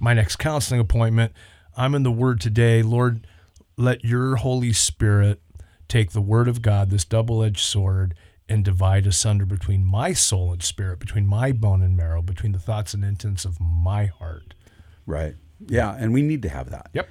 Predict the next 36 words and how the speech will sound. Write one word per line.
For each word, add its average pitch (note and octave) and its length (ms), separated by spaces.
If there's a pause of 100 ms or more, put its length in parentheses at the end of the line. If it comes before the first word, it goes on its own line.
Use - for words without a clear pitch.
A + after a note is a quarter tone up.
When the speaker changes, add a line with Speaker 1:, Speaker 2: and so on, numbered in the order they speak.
(120)
Speaker 1:
yep, A3 200
yep. C4+ 80
Speaker 2:
Uh, A2 200
and A#2+ 160
I, B2+ 80
and C3+ 240
it's C#3 160
a C3 60
blessing B2 380
when F#2+ 100
we F#2+ 100
have A#2+ 240
it. F2 100 (260)
You B2 120
know, B2 140
of A2+ 100
course, D3+ 180
in D#3 100
our C3 80
reading B2+ 240
today, A#2 420
I G2 40
mean, G2 320
you A#2 100
know, F2+ 240 (220)
we, G2 240 (140)
we F2 340
see F#2 240
John F2+ 240
the E2 60
Baptist, F#2 500
<laughs> - 0
you A#2+ 80
know? F3 340
It's - 300
like, C3+ 160